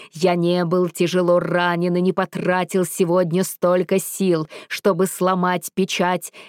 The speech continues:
я бы ни за что не проиграл тебе, желторотому мальчишке!» Дым и пыль рассеялись. Яхуа стоял на одном колене, оперевшись на меч. Он произнёс: «Ты проиграл».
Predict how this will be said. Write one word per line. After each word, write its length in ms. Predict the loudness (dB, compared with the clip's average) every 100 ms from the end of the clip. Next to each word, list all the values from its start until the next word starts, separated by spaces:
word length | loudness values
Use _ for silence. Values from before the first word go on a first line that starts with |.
| -14
я 340 | -2 2 2
бы 180 | 2 2
ни 380 | 4 4 4 2
за 200 | 2 0
что 460 | -2 -6 0 2 4
не 160 | 2
проиграл 720 | 2 4 4 2 2 2 2 0
тебе, 560 | 0 2 4 4 2 -4 _ -2
желторотому 1000 | 2 2 2 0 2 2 2 0 2 2
мальчишке!» 1000 | 2 0 -2 -2 0 0 -2 -4 -6 -6 _ _ _ _ _ _
Дым 300 | 0 2 4
и 80 | 2
пыль 240 | 2 2 4
рассеялись. 720 | 2 0 2 2 2 -4 -10 _ -2
Яхуа 340 | 0 2 2
стоял 380 | 2 2 2 2
на 100 | 2
одном 260 | 0 0 0
колене, 420 | 0 2 2 2
оперевшись 500 | 2 0 0 -2 -2
на 100 | 0
меч. 320 | 2 0 -4 -14 _ _
Он 220 | -2 0 2
произнёс: 640 | 2 2 2 0 -2 -10 _ _ _ _ -2
«Ты 100 | 0
проиграл». 580 | 2 2 2 0 -2